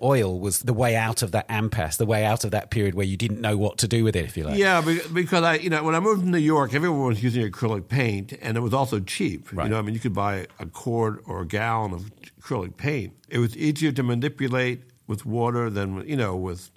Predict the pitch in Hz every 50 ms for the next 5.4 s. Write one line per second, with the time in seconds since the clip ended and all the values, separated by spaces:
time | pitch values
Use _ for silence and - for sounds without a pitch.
0 | _ _ _ - 113 123 123 110 113 127 117 117 135 - 165 151 143 196 208 196
1 | 196 170 147 135 131 131 156 170 - 127 104 90 82 - - - _ _ - -
2 | - - - - - 151 151 160 190 208 214 190 165 147 139 131 127 123 117 -
3 | - _ _ _ _ _ - - 117 - - 123 180 220 233 196 143 107 85 92
4 | 87 - - 85 78 80 78 - - - 76 - 104 - - 113 104 101 101 101
5 | 104 98 104 98 98 95 - -